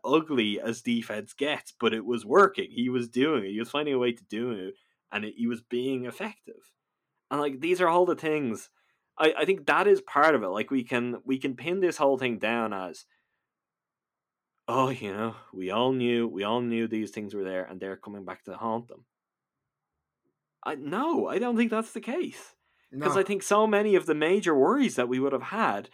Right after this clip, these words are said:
Speaker 1: and the thing that, you know, Sports Talk Radio has talked about with the Bucks for quite some time is,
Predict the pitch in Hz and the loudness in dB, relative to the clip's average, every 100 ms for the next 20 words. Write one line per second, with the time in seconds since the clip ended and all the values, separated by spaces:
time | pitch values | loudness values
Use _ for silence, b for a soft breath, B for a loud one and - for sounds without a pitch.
0 | B B B 151 147 135 185 208 147 123 | B B B -2 -2 0 2 4 2 4
1 | 120 120 123 127 - 143 180 170 156 143 | 2 4 2 0 0 0 2 0 2 4
2 | 185 175 113 143 208 - 120 117 120 117 | 4 4 0 0 -2 -2 -2 0 -2 -4
3 | 117 117 139 - 131 139 139 147 156 156 | -4 -4 -6 -6 -4 -4 -4 -6 -4 -2
4 | 151 143 | -2 -4